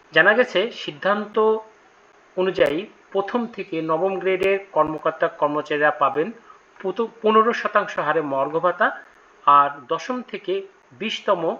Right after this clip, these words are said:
গ্রেডের কর্মীরা পাবেন বিশ শতাংশ হারে মর্গ ভাতা। ওই প্রতিবেদনে আরও এসেছে, অর্থ মন্ত্রণালয়ের এক সিনিয়র কর্মকর্তা জানিয়েছে, গত মঙ্গলবার অর্থ মন্ত্রণালয়ের অনুষ্ঠিত এক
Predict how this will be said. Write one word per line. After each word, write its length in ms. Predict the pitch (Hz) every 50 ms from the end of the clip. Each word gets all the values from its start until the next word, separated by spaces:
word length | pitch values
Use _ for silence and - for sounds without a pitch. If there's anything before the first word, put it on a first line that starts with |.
| - -
গ্রেডের 340 | 123 135 156 156 147 165 165 165 - _ _ _
কর্মীরা 340 | 185 185 185 196 190 196 190
পাবেন 320 | 190 - 135 135 175 233 254 - _ _ _ _ _ _
বিশ 280 | 127 - 185 190 - -
শতাংশ 440 | - 190 - 190 185 180 156 - 156
হারে 280 | 139 139 139 165 240 269 - - _ _ _ -
মর্গ 260 | 143 143 139 135 135
ভাতা। 300 | 123 123 117 - 120 110 - - - _ _ _ _ _ _ _ _ _ _ _ _ _ _ _ _ _ _ _ _ - - - - _ _ _ _ -
ওই 100 | 208 226
প্রতিবেদনে 720 | 220 - 247 247 247 - 254 226 254 254 - 254 240 240
আরও 320 | - - - 165 180 214
এসেছে, 400 | 202 - 233 220 - - 180 196 - -
অর্থ 300 | - 165 170 - - -
মন্ত্রণালয়ের 500 | 214 214 214 214 208 - 202 214 208 208 - -
এক 200 | - 170 170 -
সিনিয়র 400 | - - - 175 180 190 190 185
কর্মকর্তা 800 | 185 180 156 139 139 135 127 139 135 - - - 175 226 - - -
জানিয়েছে, 540 | - 151 143 139 139 143 139 - - 202 277 - - - _ _ _ _ - - _ _ _
গত 240 | 139 151 156 156 -
মঙ্গলবার 540 | 185 175 175 180 185 185 196 196 180 202 196 202 - -
অর্থ 280 | 151 156 - - -
মন্ত্রণালয়ের 680 | 208 208 190 185 180 170 170 143 135 127 131 135 151 156 - -
অনুষ্ঠিত 540 | 160 170 180 170 - - 131 - 139 147 196 240 - - _ _ _ _ _ _ _ _ _ _ _ _ _ _ _ _ _ _ _ _
এক 160 | 156 160 151